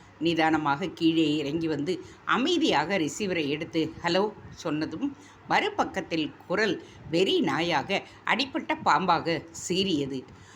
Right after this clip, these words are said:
"ரொம்ப புத்திசாலித்தனமாக வீட்டை விட்டு தப்பித்து போய்விட்டதாக நினைத்து விடாதே. உன் நல்ல காலம்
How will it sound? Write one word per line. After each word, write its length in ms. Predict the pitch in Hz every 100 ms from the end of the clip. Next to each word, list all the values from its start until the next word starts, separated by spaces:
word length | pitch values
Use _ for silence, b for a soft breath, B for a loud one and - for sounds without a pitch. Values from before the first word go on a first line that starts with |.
| B
"ரொம்ப 240 | 240 349 349
புத்திசாலித்தனமாக 920 | 214 330 392 330 294 254 277 226 262
வீட்டை 320 | 208 208 247
விட்டு 220 | 190 -
தப்பித்து 360 | 208 170 214 233
போய்விட்டதாக 600 | 214 214 180 208 202 233
நினைத்து 340 | 208 196 247
விடாதே. 440 | 190 190 170 165 - B B -
உன் 160 | 165 156
நல்ல 300 | 151 156 151
காலம் 380 | 175 156 170